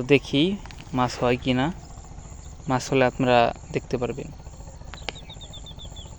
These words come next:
তো বন্ধুরা, আজকে মাছ একদমই খাইতেছে না। তো আমি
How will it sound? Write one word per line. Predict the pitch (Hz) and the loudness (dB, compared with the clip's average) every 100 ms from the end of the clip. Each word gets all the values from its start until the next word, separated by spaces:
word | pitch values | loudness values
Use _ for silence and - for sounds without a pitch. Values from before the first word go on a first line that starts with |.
| - - - - - - - - - - - - - - - - - - - - - - - - - - - | -14 -14 -14 -14 -16 -16 -16 -14 -14 -14 -16 -16 -16 -14 -14 -16 -16 -14 -14 -14 -14 -16 -16 -16 -14 -14 -2
তো | 139 | 4
বন্ধুরা, | 147 143 143 139 | 6 6 6 6
আজকে | - - 143 139 - - - - - - 135 | 4 6 6 6 2 -6 -14 -14 -12 -2 4
মাছ | 131 127 139 | 4 6 4
একদমই | 131 135 135 123 | 6 4 6 4
খাইতেছে | - 135 135 135 127 | 2 4 2 2 0
না। | 127 - - - - - - - | -2 -6 -14 -14 -14 -14 -14 -6
তো | - | 2
আমি | 123 | 4